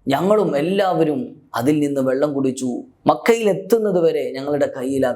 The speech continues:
കപ്പുണ്ടായിരുന്നു എന്ന് അബുൽ അബ്ബാസു ഷറഫി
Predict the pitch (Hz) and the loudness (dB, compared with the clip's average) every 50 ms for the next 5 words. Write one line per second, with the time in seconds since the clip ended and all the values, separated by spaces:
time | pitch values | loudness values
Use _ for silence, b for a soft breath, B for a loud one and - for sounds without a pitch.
0 | - 120 113 110 - 160 151 131 123 123 120 120 117 120 120 117 117 117 113 113 | -4 -6 -8 -6 -4 -2 0 0 2 0 0 0 -2 -2 -2 -2 -4 -4 -6 -4
1 | 120 120 120 110 104 - - _ _ _ _ _ _ _ _ _ _ _ _ _ | -4 -2 -2 -4 -4 -8 -12 _ _ _ _ _ _ _ _ _ _ _ _ _
2 | - 110 110 117 131 147 135 131 131 117 - 123 120 117 - - 117 - - - | 0 0 0 2 4 2 4 4 2 0 -2 -6 -6 -6 -4 -6 -6 -4 -2 -2
3 | 123 123 127 123 - 123 | 0 -2 -2 -2 -2 -2